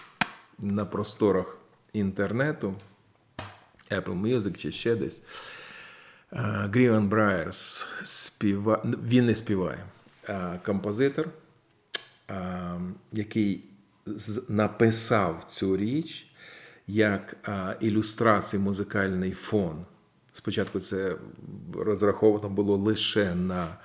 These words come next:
е, невелику музикальну заставку до документального фільму про трущоби, про безхатченків, про їхнє життя. І, е,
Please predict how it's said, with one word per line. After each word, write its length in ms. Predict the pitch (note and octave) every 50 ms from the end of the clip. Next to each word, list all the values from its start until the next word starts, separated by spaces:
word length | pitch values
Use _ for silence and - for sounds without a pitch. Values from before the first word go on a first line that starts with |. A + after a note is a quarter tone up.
| - - - - - - - - - _
е, 140 | - - E2+ F#2+ F#2+ F#2+ F#2
невелику 520 | F2+ G2+ G#2 A2+ A2+ A2+ A2 G#2+ - - G2
музикальну 480 | G#2 G2 G#2 G2+ - G#2 G2 F#2+ G2
заставку 640 | F#2+ G2+ G2 - - - C3+ C#3 C#3 C#3 - G#2 G2
до 460 | F#2 F2+ F2+ G2+ G#2 G2 F#2+ G2 F#2+
документального 760 | F2+ G#2 G#2+ - G2+ G2 F#2+ F2+ A2 G#2 G2 F#2 F#2+ G2 F#2+
фільму 680 | F#2 - - B2+ C3 B2+ B2 A#2+ A2+ G#2+ G#2+ G#2 G2 F2
про 500 | - - - - G2+ F#2+ G2+ G2+ F#2+ F#2+
трущоби, 840 | - G2 G2+ G2+ - - - - C#3 C#3+ C#3+ C3 B2 A#2+ A#2+ A#2 A2
про 800 | A2+ - - G#2 F#2+ F#2+ F#2 G2 G2 F#2+ F#2+ F#2 F#2 - - -
безхатченків, 1200 | - G2 G2 F#2+ - - - - C3+ C3 C3 - - A#2 G#2+ G2 G2+ - - G#2 F#2+ F#2 G2 F#2 F#2
про 460 | - - - F2 F2 G2 F#2+ F#2+ F#2+
їхнє 440 | F#2+ F2+ G2 G2+ F#2+ - - G2+ G2
життя. 560 | F#2 F2+ G2 G2+ F#2 - - - B2+ C#3 C#3+ C#3+ - - - _ _ - - - - - - - - - - - _ _ _ _ _ _
І, 300 | - A2+ A2 G#2+ A2 G#2+ G#2
е, 960 | G#2 G2+ G2 - - - F#2 F#2+ F#2 F#2 F#2 F#2 F#2 F#2 F#2+ F#2 F#2 F2+ F2+